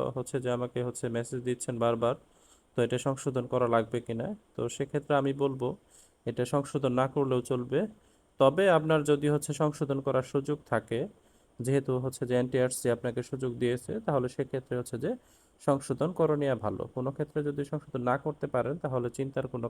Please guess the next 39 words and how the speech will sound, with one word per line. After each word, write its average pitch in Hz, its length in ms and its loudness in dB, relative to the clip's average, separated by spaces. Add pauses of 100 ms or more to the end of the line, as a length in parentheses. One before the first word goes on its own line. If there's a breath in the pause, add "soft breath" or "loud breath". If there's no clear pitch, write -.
কারণ 123 180 0 (100)
নাই, 123 100 0 (640 loud breath)
কারণ 131 260 4
হচ্ছে 143 180 0 (100)
যে 120 120 4
অনেকেই 156 440 0
হচ্ছে 147 220 0
যে 139 140 2
আপনাকে 135 220 0 (100)
ভয়ভীতি 127 380 2 (100)
দেখাবে 127 320 0 (160)
যে 120 100 4 (600 soft breath)
এটার 127 260 2
জন্য 127 240 2
হচ্ছে 127 180 0 (100)
যে 120 100 2 (240)
এমপিওতে 131 420 0
সমস্যা 120 360 -4
হবে 110 180 0 (140)
বা 113 80 4 (240)
বেতন 117 260 2
আটকে 123 320 0
যাবে, 113 200 2 (460 soft breath)
এরকম 151 300 4 (100)
কিছুই 156 360 0
না। 117 60 2 (260)
কারণ 127 280 2
হচ্ছে 131 200 -2 (120)
যে 120 100 4 (600 soft breath)
এটা 127 220 0
মেজর 127 320 6
কোনো 127 120 2 (100)
সমস্যা 120 380 0
না। 127 60 2 (460)
তো 117 80 -2 (180)
এখন, 131 240 0 (760 soft breath)
আহ, 120 160 -2
যেগুলো 151 280 4
মেজর 147 220 6